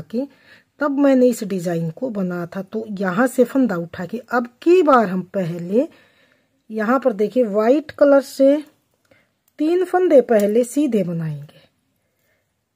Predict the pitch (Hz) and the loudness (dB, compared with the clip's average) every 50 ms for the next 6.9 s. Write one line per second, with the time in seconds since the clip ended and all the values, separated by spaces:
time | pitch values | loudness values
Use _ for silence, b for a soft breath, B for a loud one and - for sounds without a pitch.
0 | _ _ 262 262 285 285 269 - 311 320 302 277 233 - 240 233 240 254 240 - | _ _ -6 -4 -4 -4 -4 -4 -2 2 4 4 4 4 2 2 4 2 2 2
1 | 254 226 196 214 214 208 226 233 247 269 - - 269 294 330 339 349 277 262 226 | -2 -2 0 0 2 2 2 0 -2 -2 -6 -4 -2 0 2 2 4 6 6 6
2 | 185 202 208 202 - 190 202 247 240 - - - 277 277 233 220 180 202 202 208 | 4 2 -2 -4 -4 -4 -4 -4 -4 -4 -4 0 0 2 2 2 0 0 -2 0
3 | 220 220 214 - - 196 175 - 196 175 170 214 214 220 214 - - 202 202 226 | -2 -2 -4 -4 -6 -6 -6 -6 -8 -8 -6 -6 -6 -6 -6 -8 -10 -8 -4 -2
4 | 269 311 339 302 285 262 226 185 160 - - _ _ _ _ _ _ _ _ _ | 0 0 2 2 2 2 2 2 0 -6 -10 _ _ _ _ _ _ _ _ _
5 | _ _ _ _ _ _ _ _ _ _ _ _ _ - 214 220 262 277 254 262 | _ _ _ _ _ _ _ _ _ _ _ _ _ -10 -4 0 2 2 4 4
6 | 262 254 254 233 208 185 180 185 180 - - 208 190 175 165 190 220 | 4 4 4 4 2 0 -2 -4 -6 -8 -8 -8 -6 -6 -6 -8 -10